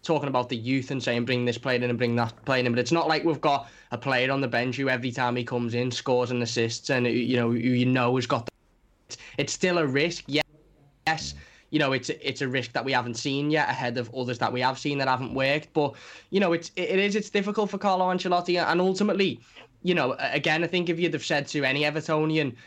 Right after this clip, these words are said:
uh, I always talk about this, you know, the day after Pierre-Emile Højbjerg turned around and said, "I don't wanna go to Everton, I wanna go to Tottenham." If you'd have turned around to any Evertonian and said, you know, seven, eight games in, you'd have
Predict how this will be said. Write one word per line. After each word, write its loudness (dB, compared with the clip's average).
uh, -2
I 2
always 2
talk 0
about 0
this, -2
you -4
know, -2
the -4
day 2
after 0
Pierre-Emile 0
Højbjerg 0
turned 0
around 2
and -4
said, 0
"I -2
don't -2
wanna -2
go 0
to -2
Everton, -4
I -4
wanna 0
go -4
to -8
Tottenham." 0
If 0
you'd 2
have 0
turned 0
around 2
to 0
any 2
Evertonian 0
and 0
said, 0
you 0
know, 2
seven, 0
eight 0
games 0
in, 2
you'd -2
have -8